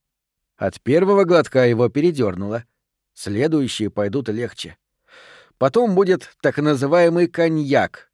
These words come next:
Вот он Филиппу нравился. Еще Филиппу нравилось, что к нему обращаются, ну, приблизительно, мистер Маккафлин.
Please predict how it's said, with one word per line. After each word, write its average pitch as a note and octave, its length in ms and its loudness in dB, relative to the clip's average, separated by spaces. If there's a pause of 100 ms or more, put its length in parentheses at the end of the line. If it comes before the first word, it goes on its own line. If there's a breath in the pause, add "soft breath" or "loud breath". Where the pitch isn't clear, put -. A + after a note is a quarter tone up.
(140)
Вот A2+ 220 -4
он D#3+ 140 0
Филиппу C3+ 380 -2
нравился. B2+ 580 -4 (520)
Еще G#2 340 -2
Филиппу C3 360 0
нравилось, D#3+ 440 2 (280 soft breath)
что - 220 -4
к A#2+ 60 -8
нему C#3 220 2
обращаются, D3+ 920 -2 (300)
ну, C3+ 260 -2
приблизительно, B2 960 -4 (440)
мистер B2+ 640 -2 (400)
Маккафлин. G2 1160 -6